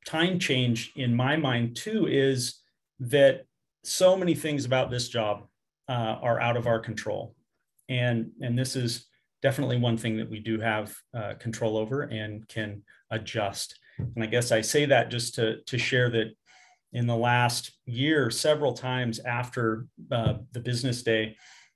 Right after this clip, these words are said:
on the way home, I've witnessed the fire chief, the ops chief responding to, uh, um, significant events. And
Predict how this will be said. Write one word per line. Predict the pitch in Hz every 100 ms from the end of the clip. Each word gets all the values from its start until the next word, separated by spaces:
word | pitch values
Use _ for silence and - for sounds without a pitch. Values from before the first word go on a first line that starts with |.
| _ -
on | 127
the | 123
way | 123 120
home, | 127 135 131
I've | 117 113
witnessed | 117 117 113 107 -
the | 110
fire | 123 123
chief, | 123 120 110 110 - -
the | 117
ops | 120 120 -
chief | - 113 110 -
responding | 110 - 127 127 127 123
to, | 127 120 113 110 -
uh, | 120 110 107 - - -
um, | 131 120 117 110 -
significant | - 120 135 131 143 135
events. | 117 117 117 117 - _ _ _ _ _
And | 127 123 120 123 120